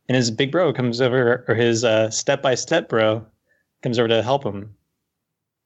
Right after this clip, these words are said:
and prevent him from falling. The parents don't believe them, of course,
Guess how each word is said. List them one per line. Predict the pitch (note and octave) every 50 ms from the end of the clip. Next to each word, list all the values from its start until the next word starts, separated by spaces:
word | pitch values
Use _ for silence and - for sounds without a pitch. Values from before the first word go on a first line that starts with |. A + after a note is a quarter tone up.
| _ _
and | A#2+ A2+ A2 A2 G#2+ G#2+ G#2 G#2 G#2 G#2 - - _ _ _ _ _ _ _ _ _ _ _ _ _ _ -
prevent | - A2 A#2 A2+
him | A2 G#2+
from | - A#2 G#2 G2+
falling. | - A#2+ B2+ A#2 G2+ G2+ G2+ G#2+ - _ _ _ _ _ _ _ _ _ _ _ _ _ _ _ _ _ _ _ _ _ _ _ _
The | D3 C#3
parents | - D#3 D#3 D#3+ D3 -
don't | F3+ D#3 B2
believe | C3+ C3 C3 C#3 C#3+ B2
them, | A#2 A2 G#2+
of | G2+ G#2
course, | - D#3 C#3 A2+ G#2+ G#2+ G2+ - -